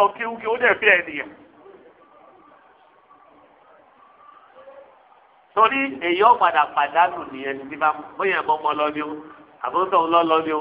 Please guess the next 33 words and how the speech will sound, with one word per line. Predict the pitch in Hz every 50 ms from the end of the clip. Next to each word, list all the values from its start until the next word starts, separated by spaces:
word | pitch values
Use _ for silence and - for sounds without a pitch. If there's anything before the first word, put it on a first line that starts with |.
| 156 156
ó | 156 175
máa | 170 156 147 143
padà, | 143 151 139 135 131 120 113 110 - - - - - - - _ _ _
ọmọ | - 156 165 160 - 170 170
tó | 165 180
mú | 180 175 170
lọ | 160 156
máa | 156 151 143
padà | 139 139 131 123 120
wé | 120 127 147 156
sí. | - - - - - - - - - - - - - - _ - - - - _ _ _ _ - - _ _ _ _ _ _ _ _ _ _ _ _ -
Ọláyẹ̀wò | 127 151 170 175 170 165 170
ẹ̀ | 170 151
ti | 139 - -
ṣẹlẹ̀ | - - 139 135 127 120
sí | - - 147
kan | - 131 120
gbogbo | 120 120 117 117 117 117
èmi | 117 110 113 117 127 127
tí | 127 - 147
ń | 139 131
sọ̀rọ̀ | 127 131 120 113 98
bóyá. | - 95 98 101 104 104 101 101 - - - _ _ - - - _ _ _ _ _ _ _ _ _ _ _ _ _ _ _ _ _ _ _ - - - - _ _ - _ _ - _ - _ _ _ _ _ _ _ _
Ṣé | _ - 123
wọ́n | 127 120 127 127 123
lọ | 123 123 123
lé | 123 127 123
pé | 123 120 127 127
o, | 123 123 120 120 117 117 117 - - - - -
àwọn | - 104 107 117 113 110
òṣèré | 104 104 - - 107 104 104 110
ọ̀hún | 120 120 117 - 113
ẹ̀ | 107 104